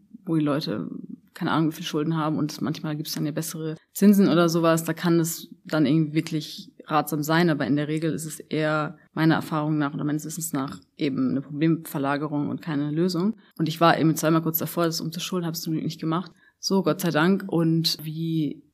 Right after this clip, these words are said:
mir das geholfen hat, werde ich gleich drauf eingehen. Der Summe muss ich vorweg sagen, ist nämlich ganz, ganz wichtig, auch was wir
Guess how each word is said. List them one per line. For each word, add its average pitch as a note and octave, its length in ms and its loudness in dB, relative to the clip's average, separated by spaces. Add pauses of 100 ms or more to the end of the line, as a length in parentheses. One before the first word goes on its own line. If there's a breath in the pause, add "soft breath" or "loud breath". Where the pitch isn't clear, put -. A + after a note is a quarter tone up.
mir D#3+ 160 0
das D#3+ 160 -2
geholfen F3+ 460 2
hat, G3 160 0
werde D#3+ 120 -2
ich D#3+ 80 -10
gleich - 180 -6
drauf F3+ 140 -10
eingehen. F3+ 460 -2 (240)
Der E3 160 0
Summe G3 300 6
muss F#3 180 4
ich - 260 -8 (120)
vorweg E3+ 400 0
sagen, E3 320 2
ist - 180 -6
nämlich D#3+ 160 -8
ganz, E3 180 -6
ganz F3+ 200 -10
wichtig, F#3 420 -8
auch F#3 160 -12
was - 260 -10
wir F3 260 -6